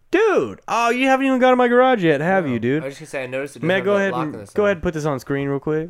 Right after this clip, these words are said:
Speaker 2: Oh, shit.
Speaker 1: <laughs> Uh, yeah, dude, last week on Friday, I, uh,
Speaker 2: Did you
Speaker 1: I
Speaker 2: build
Speaker 1: was,
Speaker 2: that?
Speaker 1: I was off work on Friday because of the fucking rain. So, uh, yeah, I went ahead and, <laughs> um, built a big-ass workbench in my garage.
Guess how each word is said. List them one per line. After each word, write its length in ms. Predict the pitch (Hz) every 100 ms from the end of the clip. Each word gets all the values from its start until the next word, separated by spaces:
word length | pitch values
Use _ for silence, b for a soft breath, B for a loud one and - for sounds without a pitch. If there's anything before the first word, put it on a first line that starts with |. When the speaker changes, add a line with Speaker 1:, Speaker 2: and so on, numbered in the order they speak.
| 160
Speaker 2:
Oh, 140 | 156
shit. 760 | - - 151 180 151 135 127 - B B
Speaker 1:
<laughs> 200 | B -
Uh, 480 | 127 135 131 131 135
yeah, 260 | 165 196 160
dude, 340 | 131 143 131
last 480 | 135 151 156 151 -
week 320 | 147 185 131
on 160 | 117 110
Friday, 720 | - 120 143 147 110 98 98
I, 240 | 95 98
uh, 360 | 98 95 95 95 _ -
Speaker 2:
Did 100 | 117
you 80 | 139
Speaker 1:
I 20 |
Speaker 2:
build 180 | 117 123
Speaker 1:
was, 80 | 165
Speaker 2:
that? 260 | 247 269 -
Speaker 1:
I 60 |
was 100 | 131 -
off 280 | 120 156 -
work 260 | 113 113 131
on 120 | 143
Friday 340 | 117 107 107
because 260 | 123 - 110
of 60 | 104
the 80 |
fucking 400 | 107 117 107 127
rain. 440 | 127 104 98 110 139 B B B
So, 280 | - 113 110
uh, 280 | 113 113 110
yeah, 260 | 110 127 143
I 20 |
went 220 | 113 123
ahead 260 | 120 123 120
and, 160 | 104 104
<laughs> 180 | -
um, 320 | 160 110 117 - B B -
built 200 | 120 127
a 40 | 117
big-ass 420 | 117 117 113 110
workbench 500 | 110 113 113 117 127
in 60 | 107
my 120 | 104
garage. 580 | 98 98 101 123 131